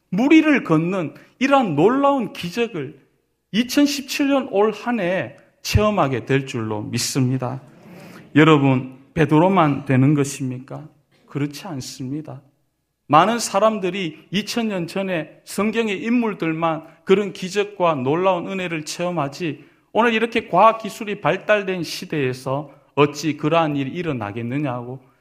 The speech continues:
다 돼도 나는 안 될 거라고 많이 생각하지요. 그렇지 않습니다. 하나님은 사람을 차별하지 않습니다.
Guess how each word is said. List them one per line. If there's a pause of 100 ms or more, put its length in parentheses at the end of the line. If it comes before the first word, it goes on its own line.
(180)
다
돼도
나는
안
될
거라고 (200)
많이
생각하지요. (360)
그렇지
않습니다. (640)
하나님은
사람을
차별하지
않습니다.